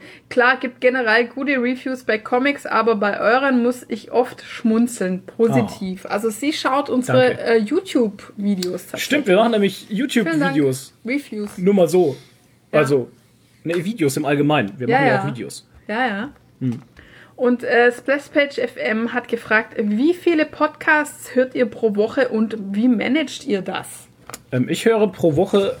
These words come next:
Speaker 2: keinen Podcast.
Speaker 1: Also ich hab immer so zwei bis drei pro Woche gehört, als ich noch in der <clears throat> Arbeit war. Aber seit ich Homeoffice hab,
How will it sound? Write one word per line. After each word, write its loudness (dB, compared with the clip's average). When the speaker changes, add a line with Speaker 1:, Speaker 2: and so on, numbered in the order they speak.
Speaker 2:
keinen 2
Podcast. -4
Speaker 1:
Also -2
ich -8
hab -2
immer 0
so 4
zwei -4
bis -6
drei -6
pro -4
Woche -8
gehört, 0
als 0
ich -2
noch -2
in 2
der 4
<clears throat> 2
Arbeit 0
war. -2
Aber -4
seit -2
ich -10
Homeoffice 0
hab, -4